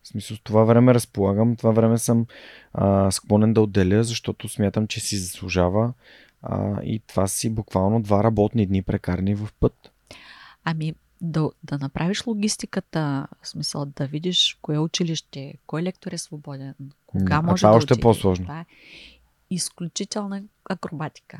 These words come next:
Speaker 1: Да, да, да, знам,
Speaker 2: Да,
Speaker 1: знам.
Speaker 2: да.
Speaker 1: Аз като
Speaker 2: И
Speaker 1: човек, който трябва да се оговарям с, а, а, нали, гост, с, а,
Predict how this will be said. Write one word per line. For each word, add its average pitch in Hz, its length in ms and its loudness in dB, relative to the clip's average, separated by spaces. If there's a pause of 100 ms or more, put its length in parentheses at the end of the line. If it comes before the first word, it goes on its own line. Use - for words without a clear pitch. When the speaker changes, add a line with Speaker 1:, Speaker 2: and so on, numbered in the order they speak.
Speaker 1:
Да, 110 260 8
да, 113 100 6
да, 127 160 2
знам, 131 180 0
Speaker 2:
Да, 131 60 -2
Speaker 1:
знам. 127 220 -2 (260)
Speaker 2:
да. 170 140 -12
Speaker 1:
Аз 107 140 2
като - 140 -12
Speaker 2:
И - 20 -14
Speaker 1:
човек, 117 200 4
който 113 260 2 (380)
трябва 104 160 0
да 107 40 0
се 123 120 -4
оговарям 107 440 2
с, - 340 -6
а, 90 200 -4 (460)
а, 95 120 -4 (340)
нали, 92 420 0
гост, 104 440 4
с, - 400 -6
а, 90 280 0